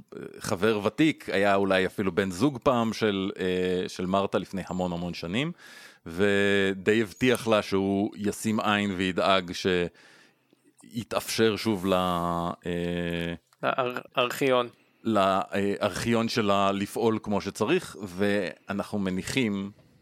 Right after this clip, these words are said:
Speaker 1: שזה גם מה שקורה בשנים האחרונות, באמת לא דיברנו על זה כל כך, אבל זה נראה לי ההנחה שלנו. אז סיכוי טוב שהוא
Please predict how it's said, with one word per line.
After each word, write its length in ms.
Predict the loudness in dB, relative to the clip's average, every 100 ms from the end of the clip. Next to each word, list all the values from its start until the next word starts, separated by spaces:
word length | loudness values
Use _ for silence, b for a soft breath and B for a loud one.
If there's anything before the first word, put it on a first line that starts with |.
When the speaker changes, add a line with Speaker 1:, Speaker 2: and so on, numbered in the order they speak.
| -18
Speaker 1:
שזה 400 | -14 -6 -2 0
גם 260 | 0 0
מה 80 | -2
שקורה 440 | -4 -4 -2 -2
בשנים 420 | -4 -4 -6 -6 -4
האחרונות, 580 | -4 -2 0 0 -2
באמת 320 | -4 -2 -2 -2
לא 100 | -4
דיברנו 440 | -2 -4 -4 -6
על 80 | -8
זה 100 | -8
כל 160 | -8 -4
כך, 180 | -4 -4 b b b b b -12
אבל 180 | -10
זה 140 | -6 -4
נראה 220 | -2 -2
לי 120 | -4
ההנחה 420 | -6 -8 -6 -4
שלנו. 360 | -4 -6 -6 -10 -16 B B -6
אז 360 | -4 -4 -12 -20 -20 -20 _ _ -16 -14 -8
סיכוי 360 | -6 2 2
טוב 340 | 4 4 4 0
שהוא 640 | 0 2 4 4 2 -2